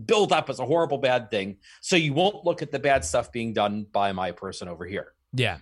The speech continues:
Speaker 1: You know, so look, look at me building up Donald Trump as a villain. So you won't look at Andrew Cuomo, all the, all the rotten stuff Andrew Cuomo is doing that is making things worse.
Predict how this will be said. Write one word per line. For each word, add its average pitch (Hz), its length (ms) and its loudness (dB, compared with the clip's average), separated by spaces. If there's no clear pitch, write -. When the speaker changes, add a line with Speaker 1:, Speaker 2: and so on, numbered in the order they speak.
Speaker 1:
You 92 120 -6
know, 95 100 -2
so 110 180 -2
look, 139 260 0
look 175 200 0
at 147 100 -10
me 151 120 -2
building 143 340 -2
up 127 120 -2
Donald 135 300 0
Trump 180 240 0
as 135 120 0
a 135 60 -2
villain. 120 440 2
So - 160 -2
you 143 220 2
won't 170 220 2
look 156 200 0
at 135 320 4
Andrew 156 340 2
Cuomo, 226 300 4
all 160 180 4
the, 156 140 4
all 156 160 6
the 151 100 4
rotten 139 300 2
stuff 123 240 0
Andrew 127 260 -2
Cuomo 165 440 2
is 117 100 -2
doing 95 380 -2
that 135 120 4
is 127 140 0
making 113 320 -6
things 107 280 -8
worse. - 300 -10